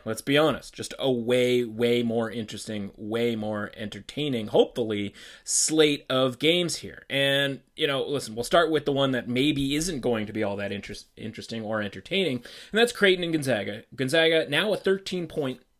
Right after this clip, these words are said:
favorite here, and I think this is interesting to mention because they were a fourteen point favorite.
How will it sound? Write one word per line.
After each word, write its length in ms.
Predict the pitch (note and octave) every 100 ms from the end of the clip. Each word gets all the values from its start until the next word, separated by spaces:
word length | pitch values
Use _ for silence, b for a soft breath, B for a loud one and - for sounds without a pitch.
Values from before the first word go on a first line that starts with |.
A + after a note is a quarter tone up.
| _ _ _ _ _ -
favorite 380 | C3 A#2 A2+
here, 200 | - F3
and 100 | B2
I 40 | C3
think 160 | G3+
this 140 | G#3 G3
is 120 | D3+
interesting 580 | D3 C#3 C#3 - C#3 C3+
to 100 | C3
mention 520 | B2 F3 - C3 A#2 b b b b b b b b -
because 720 | B2+ - F3 F3+ D#3 - - -
they 140 | C#3+
were 220 | C#3 E3+
a 60 | A3+
fourteen 520 | A3 B3+ B3 C3 G#2
point 260 | - G#2 -
favorite. 400 | G2 F#2 -